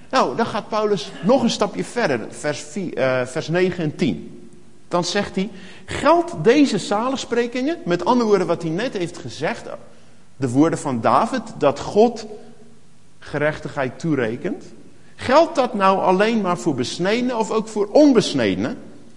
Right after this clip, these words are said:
Wij zeggen immers, het geloof werd Abraham gerechtigheid, tot gerechtigheid gerekend." Met andere woorden,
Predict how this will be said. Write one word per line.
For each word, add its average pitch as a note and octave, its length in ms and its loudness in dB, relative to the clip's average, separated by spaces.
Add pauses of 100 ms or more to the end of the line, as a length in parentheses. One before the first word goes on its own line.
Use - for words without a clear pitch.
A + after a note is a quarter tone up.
(560)
Wij A3+ 220 8
zeggen - 320 0
immers, E3 240 -2
het E3 120 -6
geloof D3+ 320 2
werd C3+ 240 0
Abraham C#3+ 440 4
gerechtigheid, C3+ 720 -4 (380)
tot G3+ 180 8
gerechtigheid - 600 -2
gerekend." G3 420 0
Met C#3+ 120 -2
andere A3+ 240 4
woorden, E3+ 200 4